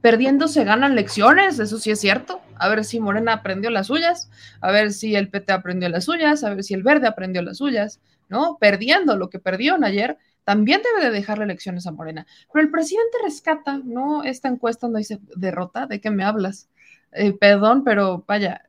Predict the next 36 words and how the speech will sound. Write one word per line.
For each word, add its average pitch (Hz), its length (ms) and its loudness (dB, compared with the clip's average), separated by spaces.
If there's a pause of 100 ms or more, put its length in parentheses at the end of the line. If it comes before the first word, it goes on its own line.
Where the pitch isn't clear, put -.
(320)
derrota, 190 640 -4
¿según 311 380 0
quién?". - 240 -10 (260)
Y 339 60 -2
vamos 554 240 2
a 453 80 6
ver 403 140 4 (340)
algunas 370 460 2
encuestas, 311 560 -6
por 269 100 -4
ejemplo, 269 380 -4
para 214 140 0
hablar 240 180 -2
de 214 100 0
derrotas. 175 420 -8 (760)
Mire 427 240 -2
usted 403 300 -8
nomás 359 340 -4
lo 349 140 -6
que 311 60 -2
le 247 100 -4
voy - 140 -8
a - 20 -6
enseñar. 196 400 -10 (1000)
Y 392 60 6
en 539 80 10 (100)
esta 523 140 2
encuesta, 302 640 2 (180)
¿no? 285 360 0 (120)
Que 254 80 0
hacen 262 420 2
de 220 80 2
las 196 240 0
Heras 202 500 -4 (160)
de 190 120 -8
Montecnia. 175 520 -8